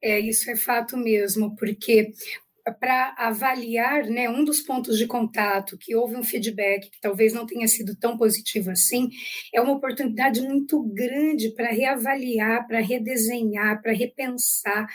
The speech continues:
os próprios processos. Então, você que está nos ouvindo aí,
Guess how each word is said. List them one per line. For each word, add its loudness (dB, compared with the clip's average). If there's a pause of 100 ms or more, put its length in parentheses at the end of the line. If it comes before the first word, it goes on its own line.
(320)
os 2
próprios -2
processos. -2
Então, 4 (380)
você 2
que -6
está 0
nos -2
ouvindo 0
aí, 2